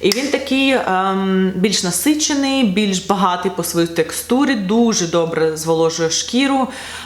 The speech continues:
дуже легко його дістати. Можна взяти ці засоби спокійно на якихось зимових розпродажах, і на сайті весь час є якісь розпродажі. З Fenty Beauty в мене чомусь ніяк не складеться. <laughs> Я пробувала кілька доглядових засобів від Fenty, мені подобається їх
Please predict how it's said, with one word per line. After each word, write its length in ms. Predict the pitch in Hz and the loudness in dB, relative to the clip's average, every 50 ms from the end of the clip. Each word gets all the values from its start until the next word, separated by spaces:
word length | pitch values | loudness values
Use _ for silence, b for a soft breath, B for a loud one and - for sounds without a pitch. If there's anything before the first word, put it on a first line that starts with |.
| B 185 | B -2
дуже 460 | 175 165 220 233 254 254 190 202 180 | 0 2 2 2 2 2 2 0 0
легко 340 | 175 180 175 175 - - 165 | 0 0 -2 -2 -4 -4 -4
його 160 | 160 165 156 | -2 -2 -2
дістати. 760 | 147 147 151 - - - 208 220 262 285 285 285 277 269 247 | -4 -4 -6 -6 0 0 2 2 2 0 -2 -2 -2 0 2
Можна 480 | 226 214 226 196 202 202 180 175 170 | 2 2 0 0 0 0 0 0 0
взяти 380 | 165 170 175 185 175 165 165 156 | -2 -2 -2 -2 -2 -2 -4 -6
ці 160 | - - 160 | -6 -6 -2
засоби 420 | 156 175 165 165 165 - 151 165 | 0 0 0 0 -2 -6 -4 -4
спокійно 580 | 160 - - 190 185 - - 214 214 208 202 180 | -4 -4 -4 -6 -6 -2 0 2 2 2 2 2
на 140 | 170 170 165 | 0 0 -2
якихось 500 | 165 - 175 170 - 165 156 - - B B B B B B | -2 -4 -6 -4 -2 -2 -2 -2 -4 B B B B B B
зимових 520 | 170 160 170 190 190 185 185 180 175 - - | -4 0 2 2 4 2 2 0 -2 -2 -4
розпродажах, 800 | 156 151 - - - 226 294 311 247 254 254 233 202 220 196 - | -4 -6 -6 -2 0 0 2 2 2 0 0 0 0 -2 -2 -2
і 40 | - | -4
на 140 | 160 151 165 | -4 -2 -2
сайті 420 | - - 220 247 277 285 294 277 | 0 0 0 0 -2 -2 -2 0
весь 180 | 240 240 240 - | 0 0 0 0
час 240 | 240 226 226 226 233 | -2 -2 -2 0 0
є 60 | 220 | 0
якісь 260 | 214 214 208 196 - | 0 0 -2 -2 -2
розпродажі. 680 | 185 185 185 - 190 190 185 185 170 175 170 175 170 B B B B B B B | -4 -4 -2 0 0 0 2 2 2 2 2 0 -2 B B B B B B B
З 220 | 190 - - - 214 | -4 -4 -2 0 0
Fenty 340 | 262 349 339 - 285 214 247 | 0 2 0 0 0 0 0
Beauty 220 | 302 294 - 262 | -2 0 0 0
в 40 | 220 | 2
мене 200 | 220 214 214 202 | 2 2 0 0
чомусь 380 | 208 190 185 202 226 240 - | 0 0 2 2 2 2 0
ніяк 200 | 202 196 202 202 | 0 -2 0 0
не 80 | 196 175 | -2 -2
складеться. 560 | - - - 147 127 - - - - - - - - - - - | -2 -2 -2 -2 -2 -2 -6 -6 -6 -8 -10 -12 -14 -18 -6 -2
<laughs> 80 | - - - - - B B B B B B B B B B B B 214 B | -2 -2 0 0 -2 B B B B B B B B B B B B -6 B
Я 180 | 202 233 220 | 0 0 0
пробувала 440 | - 226 277 311 247 254 277 262 214 | 0 0 -2 0 0 0 0 -2 -2
кілька 440 | 208 - - 277 247 208 - 202 175 | -4 -2 0 0 0 0 -2 -2 -2
доглядових 520 | 175 190 180 175 165 165 170 156 160 165 | -2 -2 0 0 0 0 0 0 0 -2
засобів 480 | 165 185 170 175 175 - 233 214 240 220 | 0 -2 -2 -2 -2 -4 -2 -2 0 -2
від 180 | 220 233 226 - | -2 -4 -4 -2
Fenty, 300 | 233 226 226 226 226 247 | -2 -2 -2 0 0 2
мені 200 | 220 214 214 202 | 2 2 2 2
подобається 680 | 190 190 185 185 196 196 196 190 196 202 196 196 - 180 | 0 0 -2 -2 0 0 0 -2 -2 -2 -4 -4 -4 -4
їх 400 | 175 170 175 185 185 - - | -2 0 0 0 0 -2 -6